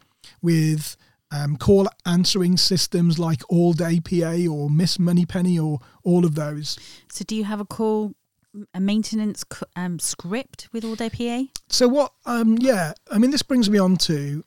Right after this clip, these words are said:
Speaker 1: maintenance is gonna be the biggest issue, and that's gonna be the thing that's gonna put most people off from going into H M O. So here's a really big tip. I'm gonna try and give you some really good insights on each of these podcasts. Now, I can give you a really good maintenance system,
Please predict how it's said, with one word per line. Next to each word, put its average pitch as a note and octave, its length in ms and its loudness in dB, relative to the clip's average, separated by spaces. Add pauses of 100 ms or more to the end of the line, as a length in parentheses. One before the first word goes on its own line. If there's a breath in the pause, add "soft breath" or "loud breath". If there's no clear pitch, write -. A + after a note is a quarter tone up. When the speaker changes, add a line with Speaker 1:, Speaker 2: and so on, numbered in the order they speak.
Speaker 1:
maintenance G#3 640 4
is F#3 80 -2
gonna F#3+ 160 4
be F3+ 120 4
the F3 100 2
biggest D#3+ 320 2
issue, D3 220 0
and D3+ 80 6
that's G3 180 -2
gonna G#3 160 6
be F#3+ 100 4
the F3 140 2
thing F3 240 4
that's D#3+ 120 -4
gonna E3+ 220 0
put E3+ 160 -4
most D#3+ 260 0
people E3+ 300 0
off D3 120 -2
from D#3+ 140 0
going D#3 280 0
into D#3 440 2
H C#3 320 -2
M C#3 120 -2
O. C3 140 -10 (420 loud breath)
So - 100 -4
here's G3+ 220 6
a G3 40 8
really F3+ 200 4
big D3+ 180 -4
tip. - 320 -6 (220)
I'm F#3+ 60 2
gonna C4+ 120 6
try C4+ 160 2
and A#3+ 100 6
give G#3+ 160 2
you G#3 120 2
some F#3 200 2
really F3 200 2
good E3 100 0
insights E3 500 2
on F3 160 -4
each F3 300 -2
of E3 100 0
these D3+ 180 0
podcasts. - 840 -6 (720 loud breath)
Now, A#3 120 6
I D4+ 60 6
can C#4+ 140 2
give B3 120 4
you A3 140 8
a G3+ 40 6
really G#3 300 6
good E3+ 320 0
maintenance E3+ 640 2
system, C#3 540 -2